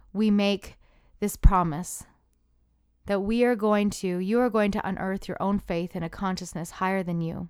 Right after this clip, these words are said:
Mine is God. You choose for you.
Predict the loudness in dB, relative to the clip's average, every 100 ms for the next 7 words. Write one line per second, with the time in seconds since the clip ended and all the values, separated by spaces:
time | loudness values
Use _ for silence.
0 | _ _ _ _ _ -2 0 0 -4 -8
1 | -10 -12 -16 -20 _ -6 -6 -6 -8 -8
2 | -10 -10 -12